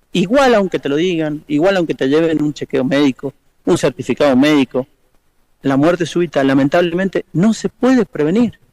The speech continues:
Podés tener cuestiones, tener cue-, no, no se, no hay motivos médicos, pasa. Y pasan deportistas de alto rendimiento, pasan deportistas de medio rendimiento, pasa en la gente común caminando por la calle.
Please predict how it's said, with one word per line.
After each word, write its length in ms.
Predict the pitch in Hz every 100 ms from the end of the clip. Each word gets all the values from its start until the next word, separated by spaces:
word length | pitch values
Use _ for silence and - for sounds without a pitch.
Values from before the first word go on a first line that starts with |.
| _ _
Podés 460 | - 240 320 285 202 _ _
tener 340 | 190 233 269
cuestiones, 420 | - 175 240 240 214
tener 200 | 202 220
cue-, 180 | 240 - _ _ _ _ _ _ _
no, 280 | 202 240 240
no 160 | 247
se, 160 | 247 247
no 440 | 233 - - 214
hay 100 | 277
motivos 520 | 269 240 - 277 262 185
médicos, 560 | 214 330 233 180 151 -
pasa. 400 | 330 - 139 - _ _ _ _ _ 87 _ 87
Y 480 | 202 190 185 180 175
pasan 340 | - 294 269
deportistas 580 | 208 - 185 285 - 208
de 60 | 226
alto 180 | 247
rendimiento, 680 | 196 180 175 277 330 285 -
pasan 320 | 185 214 233
deportistas 500 | 196 - 151 220 -
de 60 | 165
medio 280 | 180 214 185
rendimiento, 540 | - 143 196 294 -
pasa 380 | - 226 - 208 _ _ _
en 100 | 170
la 80 | 151
gente 260 | - 220 208
común 300 | 175 214 220
caminando 380 | 175 185 202
por 100 | 180
la 100 | 156
calle. 380 | 156 262 190 131